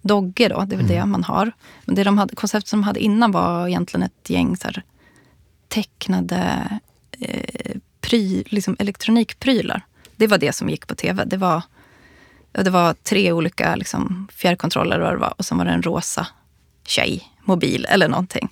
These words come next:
Speaker 1: Så det var väldigt så, gud vad det här var segt. <laughs> Eh, så det var det vi liksom hade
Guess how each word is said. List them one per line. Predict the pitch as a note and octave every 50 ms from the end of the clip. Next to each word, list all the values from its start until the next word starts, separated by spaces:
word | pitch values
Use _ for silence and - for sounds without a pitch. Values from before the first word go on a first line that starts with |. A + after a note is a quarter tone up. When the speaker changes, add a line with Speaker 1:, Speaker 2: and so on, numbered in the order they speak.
| _
Speaker 1:
Så | - - -
det | G3 F#3
var | F#3 F3+
väldigt | F3+ E3 D#3+ E3 F3+ -
så, | - - - F#3+ - _ - - - - - - - - - _ _ -
gud | - - - -
vad | F3 -
det | F3
här | - -
var | - - - F#3 - - - - - - - _ - - - - _ _ _ - - _ - - _ _ _ -
segt. | - - - - - - - - - - - - -
<laughs> | B3+ G#3+ - F3+ A#2+ E3+ A#2 C#3+ - - - - - - - - -
Eh, | - F#3 F#3 F3+ F3 F3 E3 F3+
så | F3+ - F#3+
det | G3
var | G3 F3
det | E3+ E3
vi | E3 E3+ E3+ E3+
liksom | F3 F#3 - F3+ F3+ F3+ F#3+ G3 G3+ B3 - _ - _ _ _
hade | - - - F3+ - F#3 F#3 - E3+ F3+